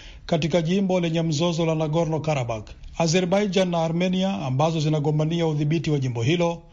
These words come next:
tarehe kumi mwezi huu, chini ya usimamizi wa Russia,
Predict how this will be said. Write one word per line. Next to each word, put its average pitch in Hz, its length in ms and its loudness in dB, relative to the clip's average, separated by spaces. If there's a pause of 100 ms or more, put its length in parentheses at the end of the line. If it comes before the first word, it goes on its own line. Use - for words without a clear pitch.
(220)
tarehe 165 240 2
kumi 196 260 0
mwezi 170 300 2
huu, 202 400 0
chini 170 240 -2
ya 160 80 0
usimamizi 147 480 0
wa 131 120 0
Russia, 175 440 0